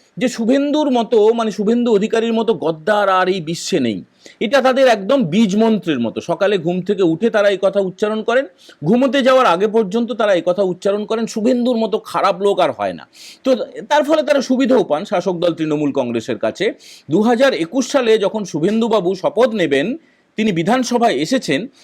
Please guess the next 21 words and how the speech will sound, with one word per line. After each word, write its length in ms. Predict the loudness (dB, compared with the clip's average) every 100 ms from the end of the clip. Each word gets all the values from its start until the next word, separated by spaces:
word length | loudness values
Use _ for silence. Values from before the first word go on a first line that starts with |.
| _ -4
তখন 260 | 0 0
এই 100 | 0
চোর 320 | -2 0 0
পোটাররা 640 | 2 0 2 2 4 2 2 -4 _ _ _ _ -4
তাকে 220 | -2 -2
কিছুটা 320 | -2 0 0
ব্লক 340 | 0 2 2 2
করার 260 | 2 2 2
চেষ্টা 280 | -2 -8 -8
করে, 180 | -4 -2
দূর 180 | 0 -2 -2
থেকে 180 | -6 -6
কিছু 220 | -6 -6
কুকথা 440 | -4 -2 0 0
শুনিয়ে 280 | -2 -2 0
দেবো, 240 | 2 2 0 -4 _
একটু 220 | -4 0 0
উত্তেজিত 440 | 0 -2 -2 -2
করে 260 | 0 2 2
দেবো, 280 | 2 -2 -6 _ _ -6
একটুখানি 580 | -4 -2 0 2 2